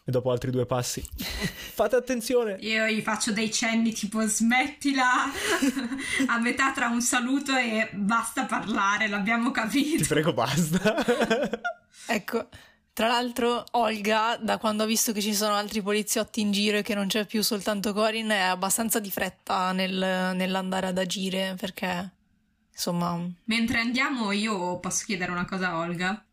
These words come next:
Speaker 2: Olga?
Speaker 3: Dimmi.
Speaker 2: Ma come si sconfiggono sti cri-, criptorei?
Speaker 3: Prendo il fucile che ho dietro la schiena, che è un moschetto,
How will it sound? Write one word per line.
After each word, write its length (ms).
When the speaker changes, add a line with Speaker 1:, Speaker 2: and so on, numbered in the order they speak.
Speaker 2:
Olga? 420
Speaker 3:
Dimmi. 560
Speaker 2:
Ma 240
come 240
si 180
sconfiggono 680
sti 220
cri-, 360
criptorei? 840
Speaker 3:
Prendo 280
il 80
fucile 380
che 80
ho 60
dietro 240
la 80
schiena, 500
che 160
è 40
un 180
moschetto, 800